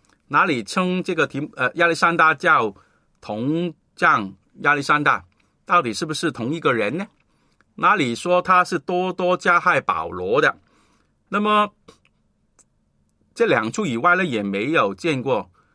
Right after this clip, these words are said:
再进一步谈到这个亚历山大。但是呢，使徒行传十九章三十一节那里呢，提到这个亚历山大，那个名叫亚历山大是犹太人。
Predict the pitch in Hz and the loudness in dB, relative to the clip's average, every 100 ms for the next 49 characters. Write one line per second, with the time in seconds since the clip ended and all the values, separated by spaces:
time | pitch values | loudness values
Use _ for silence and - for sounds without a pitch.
0 | _ _ _ _ _ 165 147 120 151 151 | _ _ _ _ _ 0 2 0 -2 -2
1 | 151 143 - 98 117 135 123 123 110 107 | -2 -6 -4 -4 0 0 0 -2 -2 0
2 | 110 101 117 110 101 123 160 147 170 160 | -2 0 -2 2 2 2 2 0 -2 -2
3 | 156 _ _ _ _ _ _ _ _ _ | -2 _ _ _ _ _ _ _ _ _
4 | _ _ _ _ _ - 175 196 185 196 | _ _ _ _ _ -4 -2 0 2 2
5 | 175 185 185 107 101 165 165 - - 185 | 0 -4 -6 -4 2 2 0 -8 -4 0
6 | 170 - 170 139 135 151 151 95 123 131 | 0 -2 -8 -4 0 2 0 0 -6 -6
7 | 135 151 131 151 135 117 139 131 117 143 | -4 2 2 0 0 0 2 -2 0 0
8 | 131 127 - _ - 160 147 120 113 156 | 2 0 -2 _ -8 -2 0 0 0 -4
9 | 147 170 135 - 151 143 143 151 147 143 | -2 0 2 2 0 0 2 2 2 2
10 | 135 - 147 113 101 131 151 127 98 107 | -2 -10 -6 -4 -4 -2 0 0 0 -8